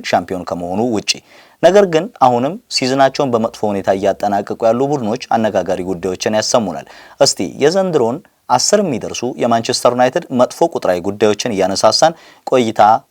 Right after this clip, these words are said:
የምናደርግ ነው የሚሆነው። ኦፊሻሊ ሁለት ጨዋታዎች ቢቀሩትም የማንቸስተር ዩናይትድ የምንጊዜውም የፕሪሚየር ሊጉ ባለፉት ሠላሳ ሦስት ዓመታት የተመዘገበው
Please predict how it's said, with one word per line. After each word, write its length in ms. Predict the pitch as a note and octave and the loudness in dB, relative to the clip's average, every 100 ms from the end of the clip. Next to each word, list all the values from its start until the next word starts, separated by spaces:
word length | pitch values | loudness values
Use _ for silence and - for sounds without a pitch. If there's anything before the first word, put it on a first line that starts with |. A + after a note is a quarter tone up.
| - | -2
የምናደርግ 640 | A2 G#2 F#2+ F2+ G#2 G2 | 0 0 0 0 0 0
ነው 120 | F#2 F2 | -2 -2
የሚሆነው። 420 | G#2 G#2+ E2 - - - - | -2 -2 -4 -10 -18 -12 2
ኦፊሻሊ 420 | D#3 A3+ G#3+ G#3 A#3 - | 2 4 6 4 4 -2
ሁለት 220 | C#3+ C#3+ | 0 0
ጨዋታዎች 400 | - B2+ A#2+ A#2+ A#2+ | 4 4 4 0 0
ቢቀሩትም 500 | C3+ C#3+ C3 D#3+ G3+ - | 2 4 4 0 -2 0
የማንቸስተር 540 | A#2+ A#2+ A#2+ - G#2 | 2 2 -2 0 0
ዩናይትድ 320 | G2+ G#2 D3 - | 0 0 -2 -2
የምንጊዜውም 640 | A#2 C#3 E3+ E3 C3+ C3 C#3 | 0 0 0 0 0 0 0
የፕሪሚየር 420 | G#2+ A#2 F#2 E2 | -2 -2 -2 -6
ሊጉ 160 | D#2 D2 - - - | -8 -12 -14 -20 -2
ባለፉት 400 | - C#3+ D#3 D#3 | 4 6 4 0
ሠላሳ 300 | - A#2+ A2+ A2+ | 2 4 4 2
ሦስት 240 | A2+ - | -4 -4
ዓመታት 300 | A2 G#2 G#2+ G#2+ | -2 0 -2 -2
የተመዘገበው 680 | G2+ A2 G#2 G#2 A2 B2+ | -2 -2 -2 0 2 0